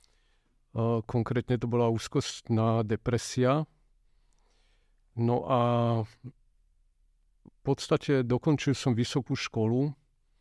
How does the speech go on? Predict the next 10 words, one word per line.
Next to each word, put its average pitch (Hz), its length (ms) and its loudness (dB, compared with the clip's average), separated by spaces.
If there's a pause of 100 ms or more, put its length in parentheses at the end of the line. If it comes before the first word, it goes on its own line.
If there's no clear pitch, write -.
(1120)
snažil 120 400 2
som 127 240 0
sa 135 160 0
zamestnať, 123 960 0 (240)
robil 120 480 -2
som 127 320 0
ale 107 160 0
veľmi 110 400 0
krátkodobo 117 960 0 (1300)
a 113 120 0